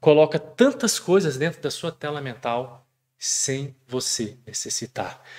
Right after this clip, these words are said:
sem você sequer estar passando por isso agora? Você às vezes tá numa mesa, comendo com alguém do seu lado, mas o seu corpo está fazendo isso.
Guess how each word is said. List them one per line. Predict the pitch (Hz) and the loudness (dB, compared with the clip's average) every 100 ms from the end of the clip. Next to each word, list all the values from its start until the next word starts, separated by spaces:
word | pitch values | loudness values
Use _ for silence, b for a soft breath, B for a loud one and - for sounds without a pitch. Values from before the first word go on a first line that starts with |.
| B | B
sem | - 170 170 | 2 4 4
você | 160 151 170 | 2 0 0
sequer | 151 - 220 - 185 190 | 0 0 0 2 2 2
estar | - - - - | 0 0 -2 0
passando | 208 - - 190 233 254 202 | -4 0 2 4 4 4 0
por | - 170 | 2 4
isso | 185 202 196 | 4 4 2
agora? | 147 117 101 - - _ _ _ _ _ _ _ _ _ _ _ _ _ _ _ _ _ _ _ - | 6 4 4 -4 -20 _ _ _ _ _ _ _ _ _ _ _ _ _ _ _ _ _ _ _ -8
Você | 135 139 | -2 0
às | 127 | 2
vezes | 135 151 | 2 0
tá | 147 | -2
numa | 147 156 | -6 -4
mesa, | 151 113 120 120 120 - _ _ _ _ _ _ _ | -2 0 0 0 -10 -18 _ _ _ _ _ _ _
comendo | - 156 131 151 143 | -2 0 2 2 0
com | 143 131 | -2 -2
alguém | 117 127 | -2 -4
do | 120 | -2
seu | - 170 233 | -2 -2 0
lado, | 135 104 - _ _ _ _ _ _ _ _ _ _ _ _ _ _ _ _ _ _ _ _ _ _ _ _ _ - | -2 -4 -10 _ _ _ _ _ _ _ _ _ _ _ _ _ _ _ _ _ _ _ _ _ _ _ _ _ -10
mas | 123 131 143 139 127 | -4 0 2 0 2
o | 185 | 4
seu | - 320 | 6 4
corpo | - 233 247 - | 8 8 8 4
está | 156 143 | -4 -4
fazendo | 127 131 120 110 101 | -4 -6 -6 -8 -10
isso. | 98 - - | -12 -20 -20